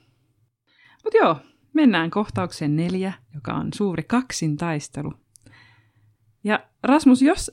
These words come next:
nämä kaksi näytelmää laitettaisiin niinku heiluttamaan näyttämötaiteellisia sapeleita, niin kumpi, kumpi sit voittaisi?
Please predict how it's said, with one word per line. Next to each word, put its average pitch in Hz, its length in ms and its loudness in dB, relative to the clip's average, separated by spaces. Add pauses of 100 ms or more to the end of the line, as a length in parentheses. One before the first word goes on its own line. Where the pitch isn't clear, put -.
nämä 247 200 4
kaksi 240 260 0
näytelmää 190 440 2
laitettaisiin 180 600 -2
niinku 170 200 -6
heiluttamaan 185 580 -2
näyttämötaiteellisia 175 840 -4
sapeleita, 180 640 -4
niin 208 160 -2
kumpi, 226 380 6
kumpi 220 300 4
sit 190 200 -8
voittaisi? - 600 -6